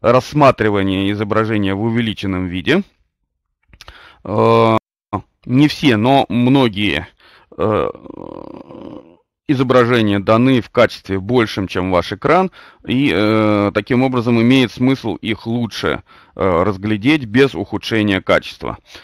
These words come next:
И для этого есть, э, инструмент, э, разглядывания вот такой вот. Э, м, как я уже говорил, одна из наших задач — это поиск из-, э, изображений в наилучшем качестве,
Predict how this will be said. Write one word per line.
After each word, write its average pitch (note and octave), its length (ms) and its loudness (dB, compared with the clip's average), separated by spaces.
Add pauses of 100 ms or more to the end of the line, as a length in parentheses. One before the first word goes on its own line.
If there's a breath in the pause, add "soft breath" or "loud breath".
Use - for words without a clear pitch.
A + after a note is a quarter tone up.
(120)
И F3 160 -2
для A#2+ 160 2
этого A#2 260 2
есть, G#2+ 400 -2
э, G#2 200 0
инструмент, G#2 720 -4 (100)
э, E2+ 180 -2 (120)
разглядывания F#2+ 760 0
вот D2 220 -8
такой E3+ 320 -2
вот. E3 240 -2 (440 loud breath)
Э, - 60 -20
м, G#2+ 1800 0
как C3+ 220 0
я B2+ 80 4
уже A#2 180 0
говорил, D3 480 2
одна A#2+ 460 2
из G2 120 -4
наших F#2+ 380 -4
задач — G#2 480 0
это - 260 -8
поиск A2 540 -6
из-, F2 100 -14
э, D#2+ 320 -4
изображений G2 680 -4
в E2+ 80 -8
наилучшем G#2+ 520 -4
качестве, C#3 600 -2